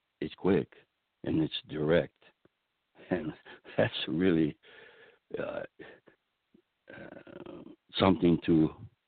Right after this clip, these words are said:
be emulated. And, uh, uh, our pets are always, uh, offering those teachings for us. Well, that's all for today's broadcast. Till next time,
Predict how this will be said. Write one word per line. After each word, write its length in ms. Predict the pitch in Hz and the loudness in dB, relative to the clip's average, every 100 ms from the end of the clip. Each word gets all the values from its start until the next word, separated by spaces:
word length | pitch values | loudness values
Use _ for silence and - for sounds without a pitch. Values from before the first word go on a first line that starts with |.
| _ _ _ _ _ _ _ - | _ _ _ _ _ _ _ 0
be 200 | 80 80 | 2 4
emulated. 640 | 85 98 80 69 60 - - _ _ _ _ _ _ _ _ _ - | 6 4 2 -2 -6 -12 -20 _ _ _ _ _ _ _ _ _ -20
And, 320 | - 123 - - | -20 -18 -20 -20
uh, 1600 | - - - _ _ _ _ _ _ _ _ _ _ _ - | -20 -20 -20 _ _ _ _ _ _ _ _ _ _ _ -20
uh, 420 | - - - - 73 | -18 -18 -20 -14 -12
our 80 | - | -6
pets 180 | 82 76 - | -6 -6 -4
are 120 | 67 | -4
always, 380 | 65 71 78 76 - _ _ _ _ _ _ - | -2 -2 0 -2 -6 _ _ _ _ _ _ -16
uh, 60 | - | -12
offering 460 | - 78 - 73 | -6 -4 -2 -2
those 180 | 71 67 - | -2 -4 -6
teachings 340 | 71 - - - | -6 -6 -14 -14
for 160 | - - - | -16 -16 -16
us. 80 | - - | -14 -6
Well, 400 | 78 147 175 - _ _ _ - | 0 4 4 2 _ _ _ -14
that's 280 | 67 - | -14 -8
all 720 | 67 65 69 76 78 85 87 87 | -6 -4 2 4 6 6 4 2
for 100 | - 120 | -2 -6
today's 380 | - - 165 | -6 -2 -2
broadcast. 600 | 147 117 117 - 117 113 - _ _ _ _ _ _ _ - | 2 2 2 4 2 2 -4 _ _ _ _ _ _ _ -12
Till 160 | 62 | -8
next 320 | 69 78 - | -4 -4 -4
time, 400 | - 117 120 120 | 0 4 4 2